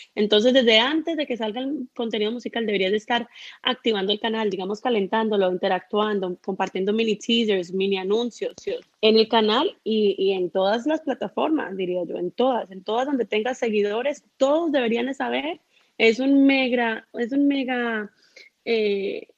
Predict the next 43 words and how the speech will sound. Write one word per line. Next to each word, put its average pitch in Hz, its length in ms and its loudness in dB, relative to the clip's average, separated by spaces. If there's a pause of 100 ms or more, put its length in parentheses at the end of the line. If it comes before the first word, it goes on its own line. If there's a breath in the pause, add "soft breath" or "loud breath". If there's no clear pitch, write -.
(140)
micrófono 285 720 2
donde 254 240 0
estás 208 220 -2
anunciando 247 600 0
que 233 120 -2
viene 196 280 0
este 214 200 -4
proyecto, 220 500 -4
que 214 80 -6
viene 196 160 -4
este 233 140 -14
lanzamiento, 214 520 -6 (200)
tienes 214 220 -2
que - 120 -12
aprovecharlo 220 640 -4
y 214 80 -6
compartirlo. 190 600 -4
O - 20 -2
sea, 185 140 -2
tú 285 340 -2 (580 soft breath)
tienes 269 280 4
que 277 120 2
ser 277 220 0
mejo-, 226 340 -4 (100)
tu 226 120 -2
mejor 220 280 0
marketer - 760 -4
en 196 160 0
ese 190 160 -4
aspecto, 196 560 -6
¿no? 247 260 -6 (640)
Que 240 160 4
no 226 300 4
quede 285 320 4
duda 294 280 -2
de 269 160 -4
que 202 300 -6
esa 220 400 -2
fecha 285 420 -6
y 247 80 -2
a 233 140 -2
esa 269 280 -6
hora 285 320 -6